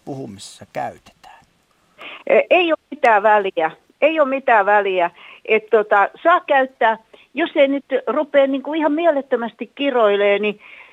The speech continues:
Speaker 2: niin tota, kyllähän tämä naisen elimisen, ö, no jos sä sanot suoraan sana vittu,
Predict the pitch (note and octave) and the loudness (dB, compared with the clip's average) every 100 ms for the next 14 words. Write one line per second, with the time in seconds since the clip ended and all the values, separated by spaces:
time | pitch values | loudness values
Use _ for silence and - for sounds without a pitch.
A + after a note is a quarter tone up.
0 | _ A#3 A#3 G#3+ A3+ G#3+ A3+ G#3+ - C#4+ | _ -4 -4 0 0 2 2 0 -2 -8
1 | - E4 B3 G3+ F#3 B3 B3+ C4+ C4+ C4 | -2 0 0 -2 -4 -2 0 0 2 2
2 | A#3+ A3+ A3+ A#3 G#3+ G#3 G#3+ F#3 - - | 0 2 0 0 -2 -4 -4 -4 -6 -2
3 | F3+ - - - E4 E4+ D#4+ D#4+ F4+ - | -2 -4 -6 0 2 2 -2 -2 -4 -4
4 | _ G4 F4 E4 D4 C#4+ D#4+ C#4+ B3 E4+ | _ 2 4 4 0 0 0 0 -2 -6
5 | D4 - B3+ | -8 -4 -4